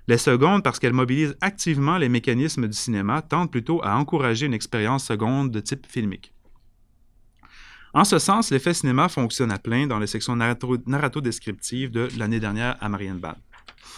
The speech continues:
C'est d'ailleurs ce que souhaitait Rob Grillet au moment d'écrire son scénario, affirmant peut-être dans un moment de complète distraction ou selon une volonté parodo-, paradoxale de brouiller les pistes, je cite, « Ce que j'ai remis à René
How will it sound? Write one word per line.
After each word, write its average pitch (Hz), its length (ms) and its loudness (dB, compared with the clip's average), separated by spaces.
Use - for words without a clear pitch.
C'est 185 220 4
d'ailleurs 160 520 4
ce - 100 -2
que 117 160 0
souhaitait 156 340 0
Rob 123 160 0
Grillet 104 440 0
au 120 80 2
moment 120 200 4
d'écrire 139 380 2
son 113 140 -2
scénario, 101 680 -2
affirmant 131 460 2
peut-être 151 480 0
dans 113 280 2
un 113 80 2
moment 113 380 2
de 113 80 0
complète 117 400 -4
distraction 120 720 -2
ou 170 160 8
selon 139 260 6
une 135 80 6
volonté 143 380 4
parodo-, 127 440 4
paradoxale 143 640 0
de 123 100 4
brouiller 123 360 4
les 107 100 4
pistes, 113 520 -4
je 101 120 -8
cite, « - 360 -8
Ce - 160 0
que 156 180 4
j'ai 123 140 2
remis 117 240 2
à 123 80 2
René 113 440 -2